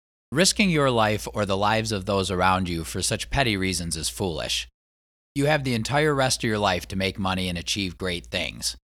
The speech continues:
Pushing yourself to drive when you shouldn't be driving is playing with fire. It's going to end badly for you sooner or later, and even worse, you might get innocent people hurt or killed in the process.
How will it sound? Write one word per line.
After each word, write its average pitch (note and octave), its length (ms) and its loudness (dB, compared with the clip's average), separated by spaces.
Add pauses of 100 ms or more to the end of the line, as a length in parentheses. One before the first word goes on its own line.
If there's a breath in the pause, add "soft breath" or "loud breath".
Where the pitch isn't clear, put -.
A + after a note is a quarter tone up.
(460)
Pushing E3+ 280 2
yourself D3+ 360 4
to A#2+ 100 -4
drive A#2 380 4
when G2+ 120 -2
you F#2+ 60 -2
shouldn't G#2 320 0
be G2 80 -2
driving F#2+ 460 4
is D#2+ 100 -6
playing F#2+ 340 0
with E2 120 -8
fire. - 420 -6 (540)
It's A2 160 -4
going C#3 360 2
to A2 80 0
end G2+ 200 0
badly G2 360 2
for F2+ 140 -8
you F2 180 -4
sooner G2 320 -2
or F2 140 -2
later, F2 460 0 (360)
and A#2+ 120 -2
even C3+ 260 2
worse, A#2 380 2 (100)
you A#2 140 -2
might C#3 220 2
get A#2+ 120 0
innocent G#2 440 -2
people F#2 320 -4
hurt F#2+ 260 0
or E2+ 140 -6
killed F#2 340 -2
in D#2+ 80 -6
the D2+ 80 -8
process. - 720 -2